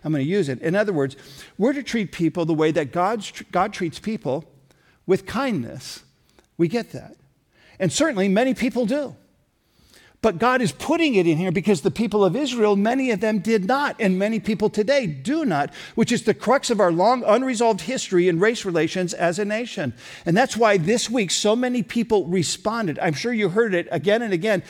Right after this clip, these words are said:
to the verdict with the words that, "I can breathe again." There was almost a national sigh of relief. "I can breathe again." And it was a sentiment that expresses hope that a new door has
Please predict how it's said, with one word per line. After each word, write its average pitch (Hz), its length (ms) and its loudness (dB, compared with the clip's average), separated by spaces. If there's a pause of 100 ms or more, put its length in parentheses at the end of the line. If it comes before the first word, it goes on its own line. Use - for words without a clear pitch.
(180)
to 170 100 2
the 160 100 4
verdict 156 580 0
with 165 200 2
the 170 80 2
words 165 500 2
that, 165 220 0 (600)
"I 117 100 -6
can 113 180 -8
breathe 113 320 -4
again." 104 260 -14 (200)
There 190 100 4
was 175 140 2
almost 196 500 0
a 147 100 2
national 143 840 0 (120)
sigh 139 600 -4 (100)
of 127 160 -4
relief. 131 760 -6 (240)
"I 120 100 -8
can 127 180 -6
breathe 139 320 -2
again." 117 260 -6 (180)
And 170 120 2
it - 20 0
was 151 140 -2
a 147 60 -2
sentiment 214 580 -2
that 165 100 0
expresses 165 640 -2
hope 233 320 -2 (200)
that 196 120 4
a 170 60 2
new 247 260 2
door 196 320 2 (140)
has 175 260 0